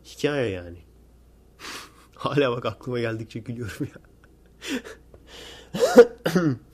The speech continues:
Neyse hemen indirdim. Arkadaşlarla seyretmek daha iyi olur. <laughs> Yani o, o kadar komik şey seyreden insanda depresyon falan kalmaz. Gerçekten arkadaşlar,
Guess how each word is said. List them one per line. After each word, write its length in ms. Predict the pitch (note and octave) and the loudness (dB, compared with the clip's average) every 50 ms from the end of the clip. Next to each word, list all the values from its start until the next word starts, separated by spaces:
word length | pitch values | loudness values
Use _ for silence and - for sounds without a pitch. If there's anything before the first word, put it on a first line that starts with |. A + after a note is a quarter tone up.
| - - - - - - - - - - - - - - - - - - - - - - - - - - - | -20 -20 -20 -20 -20 -20 -20 -20 -20 -20 -20 -20 -20 -20 -20 -20 -20 -20 -20 -20 -20 -20 -20 -20 -20 -16 -8
Neyse 320 | A2 A2 A2 A2 A2 - G#2+ | -2 0 0 0 0 0 0
hemen 180 | G#2+ A2 G#2+ | 0 0 0
indirdim. 420 | G2+ G2+ G2 G2 A2 G#2+ A2 A#2 A#2+ - - - - - - - - - - - - - - - | -2 -4 -4 -6 -8 -8 -8 -10 -12 -14 -20 -20 -20 -20 -20 -20 -20 -20 -20 -20 -20 -20 -16 -10
Arkadaşlarla 720 | B2+ B2+ A#2 - C3+ A#2+ A#2 A2+ - - A#2 A2 A#2 A2+ | -8 -8 -4 0 0 0 0 -2 -4 -4 -4 -4 -4 -4
seyretmek 520 | - A2+ A2 G#2+ A2 - - A2+ G#2 - | -4 -4 -4 -4 -6 -6 -8 -10 -8 -6
daha 220 | A2 G#2+ G#2+ G#2 | -4 -4 -4 -4
iyi 200 | - - A2 G#2 | -6 -8 -10 -8
olur. 320 | G2 F#2+ F#2+ G#2 A2+ - - - - - - - - - - - _ - - - - - - | -8 -8 -10 -12 -14 -16 -20 -20 -20 -20 -20 -20 -20 -20 -20 -20 _ -20 -20 -20 -18 -10 -4
<laughs> 400 | - A4 C#5+ D5 B4 F3+ - - - - - - - - - - - _ _ _ - - - - - - - - _ _ - - | -2 0 0 0 0 -2 -4 -6 -10 -20 -20 -20 -20 -20 -20 -20 -20 _ _ _ -20 -20 -20 -20 -20 -20 -20 -20 _ _ -8 -4
Yani 240 | A2+ A#2 C3+ C3 B2+ | -2 0 2 2 4
o, 100 | C3 C#3 | 4 4
o 300 | C#3 - A2 B2+ D#3 D#3 | 4 2 0 0 2 2
kadar 320 | E3+ C#3+ A#2+ A2+ A2 - - - - A#2+ - | 2 2 0 0 -4 -6 -12 -20 -20 -10 -4
komik 260 | - B2 B2 C3+ C3 | -2 0 0 0 -2
şey 180 | - C#3 B2+ A#2 | -2 -2 -2 -2
seyreden 340 | - C3 B2 A#2+ A#2+ B2 | -2 -2 -4 -2 -2 -2
insanda 420 | A#2+ A#2 A#2 G#2+ A#2 A2 A#2 A#2 G#2+ | -2 -4 -4 -4 -6 -6 -6 -4 -6
depresyon 480 | G#2 G#2 - - G#2+ G#2 - A2+ G#2 | -6 -8 -6 -8 -10 -8 -8 -8 -8
falan 280 | G2 G2+ F#2+ F#2+ F#2 F#2+ | -8 -8 -8 -8 -10 -10
kalmaz. 400 | - E2+ F2 F#2 F#2 F#2+ - - - - - - - - - - - | -12 -12 -12 -12 -14 -14 -16 -20 -20 -20 -20 -20 -20 -20 -18 -6 -4
Gerçekten 440 | A#2 A#2 A#2+ - A#2+ G#2+ - G#2+ G2 | -2 -2 -2 -2 -4 -4 -4 -4 -6
arkadaşlar, 540 | F2+ - - G#2 F#2+ - - F2+ F2 - | -6 -6 -6 -8 -8 -8 -10 -12 -14 -14